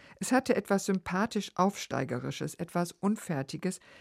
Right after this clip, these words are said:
was ihre Vertreter mal mit einer zu kräftigen Stimme, mal mit einem nur halb gelungenen Witz verraten. Sie wurden schnell laut. Einige der dortigen Juden und vor allem ihre Kinder lernte ich bald kennen. In diesen Familien gibt es meistens eine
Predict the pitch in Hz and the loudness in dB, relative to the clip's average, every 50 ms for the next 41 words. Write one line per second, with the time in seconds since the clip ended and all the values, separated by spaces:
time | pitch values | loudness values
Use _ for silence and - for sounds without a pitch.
0 | - - - 208 185 - 208 202 208 202 - 214 208 - - - 233 247 - 226 | -20 -6 -4 -4 -2 2 2 2 2 4 2 0 -2 -2 0 0 0 2 2 2
1 | 208 196 190 185 190 196 202 202 190 - - 175 175 165 160 - - 165 - - | 2 2 2 4 4 4 4 2 0 0 -2 0 0 0 -2 -2 -4 -6 -4 -2
2 | 175 165 165 - - - 156 165 156 - - - 208 214 220 220 226 - - - | -2 -2 -2 -2 -6 -8 -6 -6 -6 -6 -2 0 2 2 2 2 0 -4 -14 -20
3 | - - _ - 170 170 180 202 196 190 175 - - 180 170 180 170 165 175 170 | -20 -16 _ 0 2 4 6 6 6 4 2 2 2 2 2 4 4 2 2 2
4 | 160 175 180 180 - - - 175 175 170 170 165 170 165 156 160 175 170 - - | 4 4 4 2 2 2 2 4 4 4 4 2 2 0 2 0 0 0 -2 -4
5 | - 160 131 127 131 123 120 - - - 139 - - _ - - - _ _ - | -2 -2 -2 -2 -2 -4 -4 -4 -4 -8 -10 -12 -14 _ -20 -20 -20 _ _ -4
6 | 214 202 214 220 220 214 220 202 - - - 175 170 170 180 185 208 233 - - | -2 4 4 4 4 4 2 -2 -2 -4 -2 0 2 4 4 4 4 2 0 -2
7 | 139 139 139 147 143 131 - - - _ _ _ _ - - - - - - - | 0 2 2 2 0 -2 -4 -10 -16 _ _ _ _ -20 -20 -20 -20 -20 -20 -20
8 | - _ _ _ _ _ - 180 220 269 240 196 175 170 165 156 160 160 156 160 | -20 _ _ _ _ _ 4 6 6 6 4 4 2 2 2 2 2 2 0 0
9 | - - 156 160 156 151 156 151 165 165 147 117 156 160 - 185 - 185 202 208 | -2 -2 -2 0 0 0 0 0 0 0 0 0 -2 0 0 2 4 6 6 4
10 | 202 - 190 175 190 180 - - 208 202 196 185 151 147 147 147 151 165 165 - | 4 4 2 0 0 -2 0 2 4 4 4 4 4 2 2 2 0 0 -2 -2
11 | 170 - - - 165 165 165 - - - 165 151 143 143 143 - 165 170 175 196 | -6 -6 -2 0 0 0 0 -2 -2 -2 0 0 0 -2 -2 -2 -4 -2 -2 0
12 | 208 240 220 220 208 196 196 214 240 226 208 196 202 - - 165 - 175 165 170 | 0 0 2 2 2 2 4 4 4 4 2 2 -2 -2 -4 -6 -2 0 0 0
13 | 185 - 196 190 - - 156 151 151 151 | 0 0 -4 -6 -4 -2 -2 -2 -2 -4